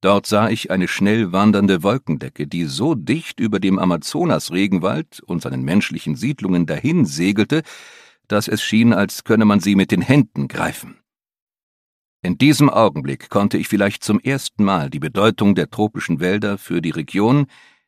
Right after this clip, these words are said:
den Kontinent und die ganze Welt wirklich einschätzen. Würden diese Wälder verschwinden, der Verlust des von Milliarden und Abermilliarden Blättern verdunsteten Wassers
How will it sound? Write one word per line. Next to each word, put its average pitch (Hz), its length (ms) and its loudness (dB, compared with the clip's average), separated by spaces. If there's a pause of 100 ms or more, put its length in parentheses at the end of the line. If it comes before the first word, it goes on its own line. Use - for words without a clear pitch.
(160)
den 76 220 -6
Kontinent 113 640 2 (220)
und 127 320 2 (120)
die 98 80 -4
ganze 123 460 2
Welt - 540 -4
wirklich 113 440 0
einschätzen. - 560 -10 (1300)
Würden 123 320 4
diese 147 320 2
Wälder 135 280 2
verschwinden, - 580 -6 (560)
der 82 100 -2
Verlust 110 460 0
des 113 160 2
von 110 180 2
Milliarden 107 560 4
und - 300 -2
Abermilliarden 98 840 2
Blättern 85 400 -4
verdunsteten 85 720 -2
Wassers - 400 -6